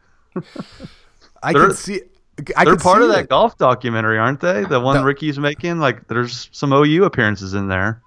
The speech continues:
Speaker 1: The overhand fist pump from Dalke, like, like, uh, or the over the head fist pump, like Patrick Reed does. I could see that.
Speaker 2: <laughs> Yeah. I mean, they're defending national champs. I know O S U's won a bunch of tournaments in a row, or won seven of eight, or whatever it is.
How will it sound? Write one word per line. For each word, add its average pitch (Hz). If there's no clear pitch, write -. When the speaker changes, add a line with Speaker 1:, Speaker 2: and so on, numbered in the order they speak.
Speaker 1:
The 123
overhand 147
fist -
pump 147
from 123
Dalke, 120
like, 110
like, 110
uh, 98
or 104
the 104
over 131
the 110
head 113
fist -
pump, 135
like 107
Patrick 110
Reed 110
does. 131
I -
could 147
see 170
that. -
Speaker 2:
<laughs> 127
Yeah. 127
I -
mean, 117
they're 127
defending 151
national 156
champs. -
I 123
know 135
O 131
S 135
U's 151
won 139
a 117
bunch 131
of -
tournaments 147
in 147
a 143
row, 151
or 120
won 117
seven 120
of 117
eight, 127
or 117
whatever 101
it 98
is. 104